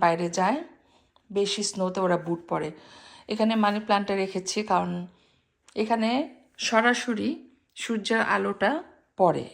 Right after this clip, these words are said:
সেই জন্য রেখেছি। পরে গাছটা যখন একটু বড় হবে আর স্টেবল হবে, মানে বেঁচে যাবে, তখন আমি অন্যদিকে সরিয়ে নিব। এই হলো অবস্থা। তারপরে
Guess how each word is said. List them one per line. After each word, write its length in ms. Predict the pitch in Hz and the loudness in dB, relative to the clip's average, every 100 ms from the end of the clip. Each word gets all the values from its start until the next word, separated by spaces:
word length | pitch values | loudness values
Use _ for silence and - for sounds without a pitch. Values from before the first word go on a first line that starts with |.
| - | -8
সেই 120 | - 185 | -4 -2
জন্য 140 | 190 180 | -2 -2
রেখেছি। 360 | 170 165 156 - - _ _ _ _ _ _ _ - - - - - - | -2 -4 -8 -10 -12 _ _ _ _ _ _ _ -20 -20 -20 -20 -4 6
পরে 240 | 220 220 220 | 8 8 6
গাছটা 360 | 196 196 - | 4 4 0
যখন 280 | 226 220 226 220 214 - - | -2 -2 0 0 -2 -6 -12
একটু 180 | 214 - 190 175 - _ _ 202 202 | -8 -4 -4 -6 -16 _ _ 0 6
বড় 180 | 202 208 | 8 6
হবে 360 | 202 190 185 226 - - _ _ _ - | 2 0 0 -2 -4 -12 _ _ _ -4
আর 160 | 160 170 - | 0 0 -2
স্টেবল 400 | - 214 208 214 208 | 0 2 6 4 4
হবে, 200 | 190 190 233 | 0 0 -2
মানে 180 | 170 165 160 160 - 214 190 | -2 -2 -6 -8 -12 -8 0
বেঁচে 240 | 226 277 269 | 0 4 4
যাবে, 180 | 202 240 220 | 4 4 0
তখন 180 | 185 196 180 | 0 -2 -4
আমি 100 | 180 | -4
অন্যদিকে 420 | 180 185 180 180 - | -6 -6 -8 -6 -6
সরিয়ে 280 | 202 190 190 | -6 -6 -6
নিব। 140 | 165 - 117 - _ _ _ _ _ _ _ _ _ _ _ - - - - - - - - | -8 -8 -12 -16 _ _ _ _ _ _ _ _ _ _ _ -12 -10 -10 -16 -16 -18 -10 -2
এই 40 | 220 | 0
হলো 160 | 196 165 147 | 6 8 8
অবস্থা। 400 | 170 - - 160 170 - - - - - - - - - - _ - - - - _ - - - - - - - - - - _ - - | 4 -4 -4 -4 -4 -14 -20 -20 -20 -20 -20 -20 -20 -20 -20 _ -20 -20 -20 -20 _ -20 -20 -20 -20 -20 -20 -18 -18 -18 -20 _ -4 4
তারপরে 380 | 240 254 254 | 4 4 0